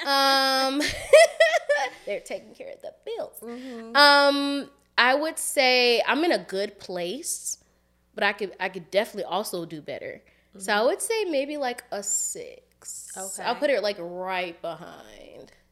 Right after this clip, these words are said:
Speaker 1: Yeah.
Speaker 2: And then what about your mindset?
Speaker 1: Mindset is getting better.
Speaker 2: Mm-hmm.
Speaker 1: I definitely feel like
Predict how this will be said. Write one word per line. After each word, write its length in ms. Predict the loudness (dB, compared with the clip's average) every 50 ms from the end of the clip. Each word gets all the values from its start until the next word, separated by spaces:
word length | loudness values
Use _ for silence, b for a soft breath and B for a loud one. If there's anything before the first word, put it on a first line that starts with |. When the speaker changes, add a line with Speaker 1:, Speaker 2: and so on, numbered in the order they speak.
| _ -12
Speaker 1:
Yeah. 260 | -10 -10 -10 -10 -10 -12
Speaker 2:
And 140 | -12 -10
then 120 | -10 -10 -10
what 100 | -10 -10
about 240 | -10 -10 -12 -14 -16
your 80 | -18
mindset? 520 | -18 -18 -18 -20 -18 -18 -18 -18 -18 -20 -20 _ _ _ _ b b b b b b b b _ -16
Speaker 1:
Mindset 500 | -12 -8 -8 -8 -8 -8 -8 -8 -6 -6
is 120 | -8 -8
getting 340 | -6 -6 -6 -6 -8 -8 -6
better. 420 | -6 -4 -4 -4 -4 -6 -8 -10 -14 _ _ _ -20
Speaker 2:
Mm-hmm. 300 | -20 -20 -18 -18 -20 -20 -18 _
Speaker 1:
I 100 | -12 -12 -6
definitely 720 | -4 -4 -4 -4 -6 -6 -4 -4 -4 -4 -4 -4 -4 -6
feel 300 | -6 -6 -4 -2 -2 -2
like 540 | 0 0 0 -2 -2 -4 -8 -16 -20 -20